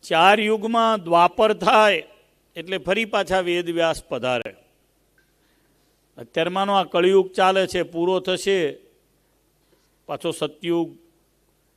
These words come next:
ત્રેતા, દ્વાપર, અને દ્વાપર અને કળિયુગની વચ્ચે ફરી વ્યાસજી આવશે. ત્યારે ફરી સંસ્કરણ કરી, ફરી પાછા શાસ્ત્રોને બનાવશે. આપણા હિન્દુ ધર્મમાં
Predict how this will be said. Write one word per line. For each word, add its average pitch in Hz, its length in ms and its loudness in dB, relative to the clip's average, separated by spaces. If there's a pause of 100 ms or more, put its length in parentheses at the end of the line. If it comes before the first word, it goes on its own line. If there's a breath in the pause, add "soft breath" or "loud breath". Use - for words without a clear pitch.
(720)
ત્રેતા, 156 440 0
દ્વાપર, 139 580 0 (600)
અને 147 200 -14
દ્વાપર 139 480 -2
અને 165 260 -4
કળિયુગની 165 600 -2
વચ્ચે 160 320 -6
ફરી 165 340 -4
વ્યાસજી 147 560 -4
આવશે. 117 380 -6 (1080)
ત્યારે 131 180 -12
ફરી 185 280 -6
સંસ્કરણ 156 640 -6
કરી, 147 280 -6
ફરી 151 300 -6
પાછા 147 520 -8 (340 soft breath)
શાસ્ત્રોને 147 600 -6
બનાવશે. 120 720 -8 (1400)
આપણા 120 220 -6
હિન્દુ 131 320 -6
ધર્મમાં 160 680 -2